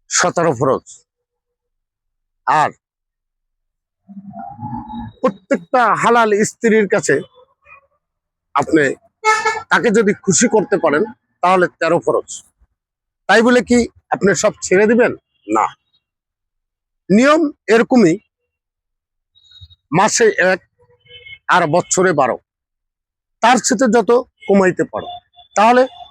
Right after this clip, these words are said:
আপনার জীবনটাও সুস্থ থাকবে, মনটা পরিপূর্ণ থাকবে। আর সুস্থ মন,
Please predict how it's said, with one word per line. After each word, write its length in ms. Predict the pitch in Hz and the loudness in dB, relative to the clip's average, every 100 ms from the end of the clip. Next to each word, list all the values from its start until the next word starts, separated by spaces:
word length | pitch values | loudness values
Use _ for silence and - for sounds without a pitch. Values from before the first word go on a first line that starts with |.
| _ _ _ _ - | _ _ _ _ -6
আপনার 280 | 160 190 160 - _ _ _ _ _ _ _ _ _ _ _ _ | 0 0 0 -4 _ _ _ _ _ _ _ _ _ _ _ _
জীবনটাও 500 | 165 226 240 - 190 165 - | 0 2 0 0 0 0 -2
সুস্থ 220 | - - 208 | -2 0 0
থাকবে, 220 | 214 208 262 _ _ _ - | 0 0 -2 _ _ _ -4
মনটা 320 | 185 220 196 - | 0 0 -2 -2
পরিপূর্ণ 380 | 185 185 185 180 165 | 0 0 2 2 2
থাকবে। 240 | 135 101 - _ _ _ _ _ _ _ _ _ _ _ _ _ _ - | -4 -6 -14 _ _ _ _ _ _ _ _ _ _ _ _ _ _ -2
আর 140 | 180 170 - | 0 0 0
সুস্থ 320 | 208 - - 254 220 | -2 -2 0 2 4
মন, 160 | 214 | 2